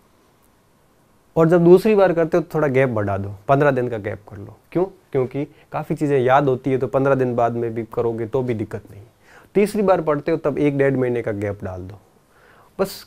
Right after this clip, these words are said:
किसी भी सूरत में, किसी भी सूरत में दो ढाई महीने से ज़्यादा का गैप होना नहीं चाहिए, नहीं तो आप भूल जाओगे। और फिर आप चौथी बार कोर्स करते हो तो एक डेढ़ दो महीने का गैप डाल दो।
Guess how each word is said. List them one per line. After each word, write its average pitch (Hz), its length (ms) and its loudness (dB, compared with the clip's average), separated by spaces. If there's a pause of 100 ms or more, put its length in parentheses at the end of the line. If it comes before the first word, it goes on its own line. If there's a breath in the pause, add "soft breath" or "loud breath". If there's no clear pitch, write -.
किसी 214 240 0
भी 220 120 4
सूरत 185 360 4
में, 98 220 -6 (640)
किसी 175 220 2
भी 196 120 4
सूरत 165 340 0
में 147 280 -2
दो 165 140 2 (180)
ढाई 117 160 0
महीने 151 200 0
से 147 140 -6
ज़्यादा 123 240 -4
का 120 100 -12
गैप 107 260 -6 (120)
होना 104 200 -6
नहीं 98 160 -12
चाहिए, - 300 -18 (280 loud breath)
नहीं 165 120 8
तो 160 100 4
आप 120 80 4
भूल 101 220 -6
जाओगे। - 340 -20 (540 loud breath)
और 147 120 2
फिर 180 240 4
आप 165 160 6
चौथी 170 260 2
बार 170 180 2
कोर्स 160 260 -2
करते 151 300 -4
हो 147 140 -4 (180)
तो 139 80 -2
एक 139 160 0
डेढ़ 135 180 0
दो 127 140 -2
महीने 113 300 -4
का 107 80 -8
गैप 98 220 -8
डाल 120 220 -20
दो। - 140 -20